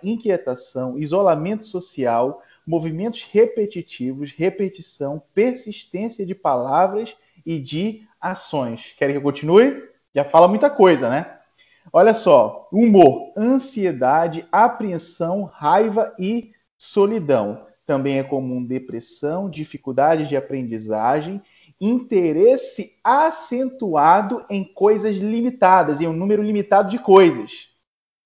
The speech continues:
Então já não dá muito, não tem muito mais o que falar, a gente já entende que essa criança, é uma criança não, adolescente, né? Que essa adolescente, ela tem um problema, ela tem um sério problema e a esquerda está tripudiando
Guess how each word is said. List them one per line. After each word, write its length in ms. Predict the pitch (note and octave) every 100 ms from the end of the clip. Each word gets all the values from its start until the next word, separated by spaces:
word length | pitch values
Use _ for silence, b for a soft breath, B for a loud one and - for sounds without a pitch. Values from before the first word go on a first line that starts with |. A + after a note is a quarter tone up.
| _
Então 360 | E3 - D#3 F3 F3+ -
já 120 | F3
não 140 | F3+ E3
dá 120 | D#3+
muito, 340 | E3 E3 E3+ -
não 80 | E3
tem 140 | E3
muito 240 | D#3+ E3+
mais 180 | E3+ D#3+
o 40 | -
que 100 | F3+
falar, 300 | F3+ D3 D3
a 60 |
gente 160 | F3 E3
já 80 | F3
entende 440 | E3+ E3 D#3+ F#3 _ _ _ _ -
que 180 | D#3+
essa 340 | D#3+ E3 E3+ E3
criança, 840 | - D#3+ D#3 E3+ - - G3+ - -
é 60 | D#3
uma 100 | G3
criança 540 | F3 F3 - D4 C#4 G3+
não, 180 | G3+
adolescente, 720 | E3+ F3+ E3+ - - F3+ -
né? 140 | C3+ C#3+
Que 100 | D#3
essa 140 | D3+
adolescente, 640 | D#3+ D3 C#3+ D#3 F3+ - _ _ _ _ -
ela 160 | D3+
tem 140 | D3+ F3
um 100 | E3+
problema, 420 | F#3 E3 E3 E3
ela 140 | D3
tem 140 | D3 D3+
um 60 |
sério 260 | - D3+ E3
problema 520 | G3+ F3+ F3 F#3 G3+
e 60 | F#3+
a 80 |
esquerda 380 | G3 - F3+ F#3
está 180 | F3+ F3+
tripudiando 1080 | F3 D#3+ F3 G#3 G#3+ G3 E3 D#3 F3 G3